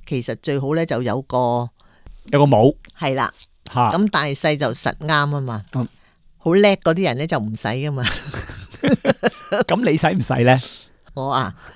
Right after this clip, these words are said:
Speaker 1: 即係要稱份量咯。
Speaker 2: OK。
Speaker 1: 稱咗份量你就識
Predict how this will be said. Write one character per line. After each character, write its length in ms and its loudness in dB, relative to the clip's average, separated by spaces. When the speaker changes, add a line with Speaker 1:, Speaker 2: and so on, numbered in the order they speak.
Speaker 1:
即 100 0
係 200 2
要 260 0
稱 280 2
份 220 2
量 200 4
咯。 380 2
Speaker 2:
OK。 460 -6
Speaker 1:
稱 160 0
咗 120 4
份 200 0
量 140 4
你 80 4
就 180 2
識 240 -2